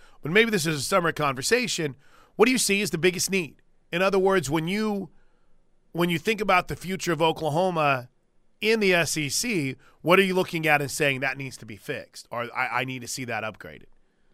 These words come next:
So we'll dive into it all. It's a fun midweek wipe it Wednesday, whatever. We still have a win from Saturday that there might be <laughs> some lingering thoughts about. It's a Plank Show on United Way Day.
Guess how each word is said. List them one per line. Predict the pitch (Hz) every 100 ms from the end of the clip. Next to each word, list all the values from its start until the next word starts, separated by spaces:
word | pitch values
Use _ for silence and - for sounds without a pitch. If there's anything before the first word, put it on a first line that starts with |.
| _ _
So | 202 190 - _ _
we'll | 247 254
dive | 262 247
into | 220
it | 202
all. | 151 131
It's | -
a |
fun | - 226 240 240 233 233 - _ _ _ _ -
midweek | 147 196 220 196 214 208 - - _ -
wipe | 147 202 180
it | 160
Wednesday, | 185 202 139 196 196 190 - -
whatever. | - 185 180
We | 180
still | 160 196 196
have | 185
a | 160
win | 151 170
from | 156 151
Saturday | 131 - 156 147 139 120 110
that | 123
there | 131
might | 127 127
be | 117
<laughs> | 117
some | - 294 -
lingering | 262 180 190 156
thoughts | 160 147 127
about. | 127 113 98 - - -
It's | 160
a |
Plank | 175 214 -
Show | 214 214
on | 214 208 202
United | 190 202 226 269 220
Way | 240 233
Day. | 170 104